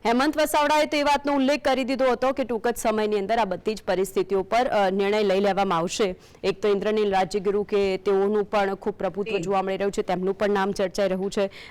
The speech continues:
Speaker 1: હવે એ પાટીદાર વર્સિસ ઓ બી સી માટે વિક્રમ સોરાણી કે જેમનું નામ પણ લોબિંગમાં છે, આ બધા જ નામોની સાથે રાજકોટમાં જે રીતે આ ભવિષ્ય સર્જાયું, એક તરફ બી જે પી છે કે જે છ લોકો,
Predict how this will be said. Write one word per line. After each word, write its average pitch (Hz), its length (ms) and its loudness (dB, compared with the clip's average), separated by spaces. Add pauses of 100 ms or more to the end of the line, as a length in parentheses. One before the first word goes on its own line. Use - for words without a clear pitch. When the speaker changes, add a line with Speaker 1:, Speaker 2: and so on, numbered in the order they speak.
Speaker 1:
હવે 220 140 2
એ 247 120 2
પાટીદાર 226 520 0
વર્સિસ 233 360 -2
ઓ 226 80 2
બી 214 160 0
સી 247 140 -2
માટે 226 300 2
વિક્રમ 233 360 0
સોરાણી 220 460 0
કે 220 120 -4
જેમનું 190 360 0
નામ 208 180 0
પણ 214 140 -4
લોબિંગમાં 202 520 0
છે, 190 300 -2 (240)
આ - 60 0
બધા 202 360 0
જ - 100 -6
નામોની 233 440 0
સાથે 226 360 0 (320)
રાજકોટમાં 202 960 -2 (320)
જે 247 220 0
રીતે 254 240 0
આ 220 60 2
ભવિષ્ય 190 420 -4
સર્જાયું, 180 340 -6
એક 202 160 -2
તરફ 226 240 0 (240)
બી 214 120 -2
જે 226 160 0
પી 233 160 -4
છે 226 140 -2
કે 220 120 -2
જે 220 180 0
છ - 220 -4
લોકો, 220 440 0